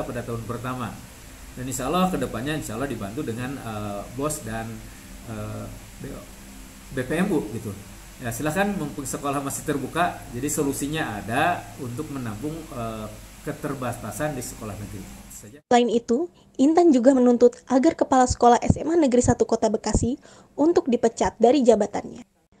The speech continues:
Speaker 2: Kepala Kantor Cabang Daerah Bekasi, Asep Sudarsono, meminta pihak sekolah untuk komunikatif dengan semua tamu termasuk wartawan dan
Speaker 1: Iya,
Speaker 2: L S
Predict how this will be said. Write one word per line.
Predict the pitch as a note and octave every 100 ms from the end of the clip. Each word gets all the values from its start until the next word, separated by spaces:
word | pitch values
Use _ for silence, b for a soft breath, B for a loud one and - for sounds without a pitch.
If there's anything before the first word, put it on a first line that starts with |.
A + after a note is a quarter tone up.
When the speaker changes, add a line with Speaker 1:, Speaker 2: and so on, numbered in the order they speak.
| b b
Speaker 2:
Kepala | - - C4+ C#4
Kantor | G4 F4 C#4+ -
Cabang | B3+ A3+
Daerah | A3+ G#3 G#3
Bekasi, | G3+ B3+ - G#3 A3 _ -
Asep | B3 - F4+
Sudarsono, | - A#3+ A3+ A#3+ A3 B3+ b b -
meminta | B3+ C4 E4 G4
pihak | D4 D4
sekolah | - - B3+ C4
untuk | B3+ D#4 F4+
komunikatif | C#4+ B3+ B3 A3+ A3+ A3+ -
dengan | G#3 C4+
semua | D#4 C#4 B3+ B3+ B3
tamu | A#3 A3
termasuk | A3 G3 G3 G#3+ -
wartawan | G3 - A#3+ D4+ C#4+
dan | A#3 C#4+
Speaker 1:
Iya, | C#4
Speaker 2:
L |
S | -